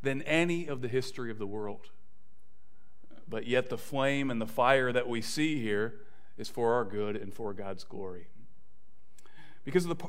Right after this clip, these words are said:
the spark that we're going to be talking about this morning is that of Jesus Christ. And as we finish celebrating this Christmas season, we remember, just like this fire that was started, that Jesus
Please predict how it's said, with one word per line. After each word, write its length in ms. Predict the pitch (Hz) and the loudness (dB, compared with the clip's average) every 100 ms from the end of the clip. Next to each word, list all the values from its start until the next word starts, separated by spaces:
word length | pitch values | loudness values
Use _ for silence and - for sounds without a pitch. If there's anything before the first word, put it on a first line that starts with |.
| - | -4
the 100 | 143 | -4
spark 440 | 127 - 262 262 - | -4 6 10 10 10
that 160 | 143 | 2
we're 100 | 135 | 2
going 220 | 120 123 117 | 0 0 0
to 40 | |
be 120 | 113 | 0
talking 420 | 110 120 113 120 | 2 4 4 2
about 240 | 113 113 113 | 2 2 2
this 240 | 117 - | -2 -2
morning 440 | 120 113 120 156 180 - - - - - - - - - | -2 0 -2 -2 -4 -6 -6 -4 -4 -4 -4 -6 -6 -4
is 160 | 123 | 2
that 340 | 131 131 147 - | 6 6 4 2
of 140 | 127 | -4
Jesus 400 | 127 120 117 107 | -2 -2 -2 -4
Christ. 540 | - 117 98 - - - - - - - - - - - - - | 0 0 0 -4 -4 -4 -4 -4 -6 -6 -6 -6 -6 -6 -6 -4
And 160 | 131 | 0
as 140 | 139 139 | 2 4
we 100 | 147 | 4
finish 460 | 180 180 170 - - | 4 4 4 0 -2
celebrating 640 | - 165 165 147 143 139 | 4 6 8 8 8 6
this 160 | 135 - | 2 0
Christmas 420 | 160 143 147 131 | 0 0 0 -2
season, 640 | - 143 156 117 113 - - - - - - - - - - - - | 0 0 0 0 -2 -2 -4 -6 -6 -6 -6 -6 -6 -6 -6 -6 -2
we 140 | 139 | 2
remember, 720 | 147 151 139 143 156 180 175 - - | 4 6 6 4 4 2 -2 -6 -6
just 220 | 135 135 | -4 -4
like 240 | 147 135 123 | -2 -2 -2
this 200 | 139 - | -2 -2
fire 380 | - 143 147 131 | 4 6 6 6
that 160 | 127 | 2
was 140 | 127 117 | 2 -2
started, 480 | - 147 147 135 | 2 4 4 4
that 160 | 127 180 | 2 2
Jesus 800 | 127 180 220 160 131 139 - - | 0 0 2 2 2 0 -2 -4